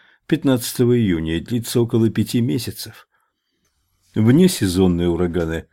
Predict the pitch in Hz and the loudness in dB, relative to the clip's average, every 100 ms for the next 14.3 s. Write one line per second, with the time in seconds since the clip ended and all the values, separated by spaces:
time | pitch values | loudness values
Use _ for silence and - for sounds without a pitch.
0 | _ _ - - 113 110 101 90 - - | _ _ -10 0 2 2 -2 -2 -6 -2
1 | 92 92 90 82 85 85 - 113 - 110 | 0 0 0 -2 -4 -4 -4 -6 -2 0
2 | 90 92 101 110 170 - 85 80 - _ | 2 2 0 0 0 0 -4 -6 -12 _
3 | _ _ _ _ - 117 110 110 - 107 | _ _ _ _ -8 0 2 2 4 4
4 | 98 107 101 92 - - - 110 85 78 | 6 4 4 2 -4 -10 -4 0 0 -2
5 | 76 - _ _ - 131 104 80 76 - | -8 -10 _ _ -2 2 2 0 -4 -8
6 | - _ _ _ - 110 - - - 127 | -12 _ _ _ 0 2 2 -4 0 4
7 | 120 113 95 80 73 - - 87 78 76 | 4 2 0 -2 -4 -12 -12 -12 -12 -14
8 | - - _ _ _ _ _ 127 110 98 | -16 -18 _ _ _ _ _ -2 2 2
9 | 101 98 - 135 101 - - _ _ _ | 2 0 -4 -4 -4 -8 -14 _ _ _
10 | _ - 113 98 98 90 101 104 95 90 | _ -4 -2 -2 -4 -4 -4 -4 -4 -8
11 | 82 - - 90 90 76 76 _ - 92 | -8 -12 -8 -4 -4 -4 -10 _ -10 -10
12 | - - - 90 85 - - - _ _ | -10 -12 -12 -12 -12 -14 -20 -20 _ _
13 | _ _ - 156 131 131 113 123 104 - | _ _ -6 -4 0 0 2 4 4 2
14 | - - - | -4 -10 -16